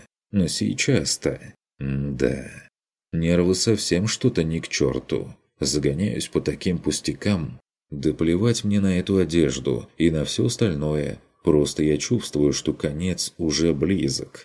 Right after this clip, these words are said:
и сам себе боюсь признаться, что мне на самом деле от этого страшно.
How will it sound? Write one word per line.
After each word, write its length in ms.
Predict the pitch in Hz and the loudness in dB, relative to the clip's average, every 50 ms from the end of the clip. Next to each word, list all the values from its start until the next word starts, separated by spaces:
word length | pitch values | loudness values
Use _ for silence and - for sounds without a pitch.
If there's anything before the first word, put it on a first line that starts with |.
| _ _ - | _ _ 0
и 140 | - 78 139 | 2 2 4
сам 320 | - - - 120 117 107 | 4 2 0 0 0 0
себе 300 | 104 - 85 73 80 78 | -2 -4 -2 2 2 4
боюсь 380 | 69 73 73 69 69 69 65 - | 4 4 2 2 2 0 -2 -2
признаться, 760 | - 69 71 64 64 78 95 98 90 - - - - 62 - _ _ _ | 0 0 0 0 0 0 -4 -4 -4 -4 -6 -6 -6 -8 -10 _ _ _
что 260 | - - - - 76 71 | -12 -10 -2 0 0 0
мне 220 | 73 85 95 90 | 2 0 0 0
на 100 | 78 71 | 0 -2
самом 360 | - - 78 71 71 69 67 | -2 -2 -2 -2 -2 -2 -2
деле 400 | 65 78 87 80 76 71 64 - - | 0 0 2 2 2 2 0 -2 -4
от 240 | - 73 - - - | -10 -10 -8 -2 -2
этого 300 | 76 - - 71 71 69 | -2 0 0 0 0 0
страшно. 720 | - - - 73 71 65 62 - - - - - - - | 0 -2 -2 -2 -2 0 -2 -4 -6 -8 -10 -12 -16 -20